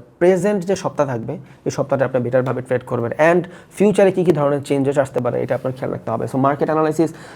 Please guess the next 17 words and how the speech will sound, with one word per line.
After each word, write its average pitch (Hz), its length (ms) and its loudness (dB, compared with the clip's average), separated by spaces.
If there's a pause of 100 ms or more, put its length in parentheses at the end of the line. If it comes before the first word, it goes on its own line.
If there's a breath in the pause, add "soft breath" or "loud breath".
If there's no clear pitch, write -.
(140)
so 147 120 2
much 139 180 4
important। 123 380 -2 (180)
অনেক 190 280 6
মানুষ 147 240 2
আছে 131 200 -2
খায়া 147 240 2
ভুলা 120 240 0
যায়। 113 180 -8 (280 loud breath)
আমার 143 180 2
চাচার 160 300 4
একটা 151 140 2
ডায়লগ 135 260 4
আমার 123 140 -2
খুবই 202 340 6
ভাল 135 180 2
লাগে, 117 240 -2